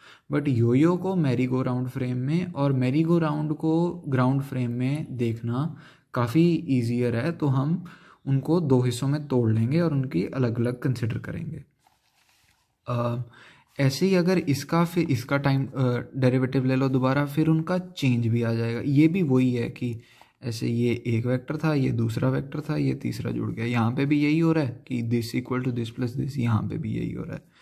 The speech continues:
But अब ये चीज़ है जो omega three two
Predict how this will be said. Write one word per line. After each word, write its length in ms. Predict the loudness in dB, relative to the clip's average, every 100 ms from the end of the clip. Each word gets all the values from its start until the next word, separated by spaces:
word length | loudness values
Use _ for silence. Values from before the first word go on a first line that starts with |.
| -20 -20 _ 0
But 360 | 2 2 -2 -20 _ _ _
अब 140 | -2 4
ये 200 | 4 4
चीज़ 260 | 0 0
है 120 | 2 4
जो 340 | 2 2 0
omega 600 | 0 2 2 0 0 -2 -6 -16 -10 -2
three 300 | 2 2 -2 0
two 260 | 2 2 0